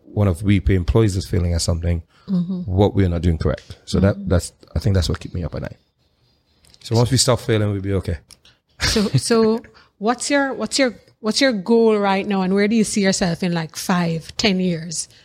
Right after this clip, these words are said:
Speaker 1: In five years, um, I, I do anticipate, um, a lot more online solutions.
Speaker 2: Mm-hmm.
Speaker 1: And, uh, I expect that because we onboard so much customers,
Speaker 2: Yes.
Speaker 1: because we manage so much K Y C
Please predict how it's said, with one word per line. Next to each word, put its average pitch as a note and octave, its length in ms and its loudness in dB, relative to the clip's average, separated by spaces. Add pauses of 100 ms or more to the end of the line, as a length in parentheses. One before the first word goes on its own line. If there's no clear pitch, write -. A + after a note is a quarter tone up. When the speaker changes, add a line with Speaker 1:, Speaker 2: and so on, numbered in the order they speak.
(140)
Speaker 1:
In C3+ 120 4
five D#3 320 2
years, C#3+ 300 0
um, G#2+ 320 2
I, G#2+ 280 0
I G#2+ 40 2
do A#2 440 0
anticipate, G#2+ 880 2 (360)
um, F2 400 -2
a G#2+ 60 -2
lot A2 260 2
more A2 360 0
online G#2 680 0 (160)
solutions. A2 680 0
Speaker 2:
Mm-hmm. G3 420 4 (220)
Speaker 1:
And, F#2 460 0 (680)
uh, - 100 -8 (760)
I A2 180 2 (200)
expect - 720 0 (720)
that G2+ 180 0
because B2 320 2
we C3 100 2
onboard A2+ 380 4
so - 180 0
much G#2 280 0
customers, F2 600 -2 (100)
Speaker 2:
Yes. F3 320 -6
Speaker 1:
because B2 300 2
we B2 60 4
manage G#2+ 320 2
so A#2+ 120 0
much G2+ 200 -2
K G#2+ 140 0
Y F#2 200 0
C G2 400 -2